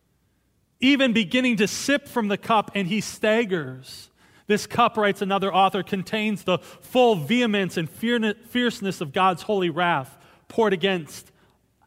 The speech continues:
all sin." You see, friends, in this moment, as he stares into this cup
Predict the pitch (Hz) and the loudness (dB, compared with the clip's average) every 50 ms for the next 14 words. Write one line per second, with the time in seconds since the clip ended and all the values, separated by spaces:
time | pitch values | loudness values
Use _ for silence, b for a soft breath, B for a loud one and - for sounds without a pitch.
0 | _ _ _ _ _ _ _ _ _ _ - 185 196 185 156 123 110 113 107 - | _ _ _ _ _ _ _ _ _ _ -2 0 2 2 0 -2 -4 -8 -12 -16
1 | _ _ - - - - - 208 165 120 101 95 - _ _ _ _ _ _ _ | _ _ -20 -20 -12 -6 -6 -4 -4 -6 -8 -14 -20 _ _ _ _ _ _ _
2 | _ _ _ _ _ _ _ _ _ _ _ _ _ _ _ _ _ _ _ _ | _ _ _ _ _ _ _ _ _ _ _ _ _ _ _ _ _ _ _ _
3 | _ _ _ _ _ _ _ _ _ _ _ _ _ _ - 131 - 180 180 170 | _ _ _ _ _ _ _ _ _ _ _ _ _ _ -16 -8 -4 -4 -4 -4
4 | - 156 139 127 117 113 101 - - - _ _ _ _ _ _ _ _ b b | -4 -6 -6 -6 -8 -10 -14 -16 -20 -20 _ _ _ _ _ _ _ _ b b
5 | b b b b b b b b b b b b b b _ _ _ _ _ _ | b b b b b b b b b b b b b b _ _ _ _ _ _
6 | _ _ _ _ _ _ _ _ _ _ _ - 175 180 170 - - 175 180 208 | _ _ _ _ _ _ _ _ _ _ _ -6 -4 -4 -4 -4 -2 -2 0 0
7 | 208 180 165 156 151 - - - b b b b b b 175 170 - - 247 233 | 0 0 -2 -4 -6 -10 -18 -20 b b b b b b -4 -2 0 2 2 4
8 | 214 - - - - - - - - 202 220 226 233 240 226 202 - 208 196 175 | 2 0 -2 -8 -12 -14 -12 -4 0 2 4 4 4 4 2 2 0 -4 -6 -4
9 | - 208 180 185 170 - - - - - 233 202 160 - - - - - B | -4 -4 -2 -2 -4 -4 -6 -10 -2 0 2 2 0 0 -6 -14 -20 -20 B